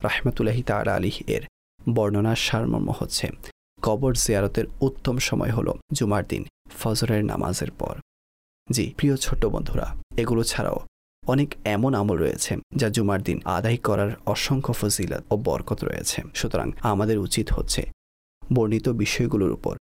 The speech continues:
আমল করা, এবং এছাড়াও যতটা সম্ভব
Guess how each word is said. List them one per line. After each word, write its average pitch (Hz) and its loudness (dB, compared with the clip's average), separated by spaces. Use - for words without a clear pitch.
আমল 92 0
করা, - -4
এবং 101 0
এছাড়াও - 0
যতটা 127 0
সম্ভব - 0